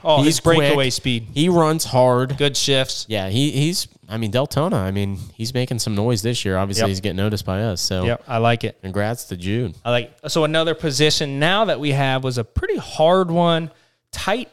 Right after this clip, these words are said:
Speaker 1: end.
Speaker 2: Yeah, tight end was tough this year. I mean, it was
Speaker 1: There's not a lot of, there's, there's good tight ends in the area, but there's not a lot of guys that kinda
Speaker 2: wowed us.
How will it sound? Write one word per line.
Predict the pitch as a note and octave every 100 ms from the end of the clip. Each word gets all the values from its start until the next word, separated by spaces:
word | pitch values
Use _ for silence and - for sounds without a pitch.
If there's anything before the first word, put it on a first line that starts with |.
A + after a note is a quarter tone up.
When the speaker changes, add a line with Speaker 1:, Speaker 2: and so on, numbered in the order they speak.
| -
Speaker 1:
end. | B2+ A#2 F#2 - -
Speaker 2:
Yeah, | A2
tight | - D3+
end | F3 D#3+
was | B2
tough | - C3 -
this | G2+ -
year. | G2+ F2+
I | F2+
mean, | G2 G2 G2 _ -
it | A2
was | A2 A2 G2+ - -
Speaker 1:
There's | F#3 D#3+
not | F#3 G3+
a | A3
lot | F#3+ F3 F3
of, | E3+ E3+
there's, | G3 F#3+
there's | G3 F#3
good | D3 G#3+
tight | - G#3+ G3+
ends | G3+
in | G3+
the | G3
area, | F#3+
but | E3 C#3+
there's | D3+ D#3+
not | F3 F#3+
a |
lot | F#3 E3
of | D3+
guys | D3 D3 D3+ -
that | C3+
kinda | - C#3+ C3+ B2+ A#2+ A#2
Speaker 2:
wowed | A2+ A2 C#3 G#2
us. | - - -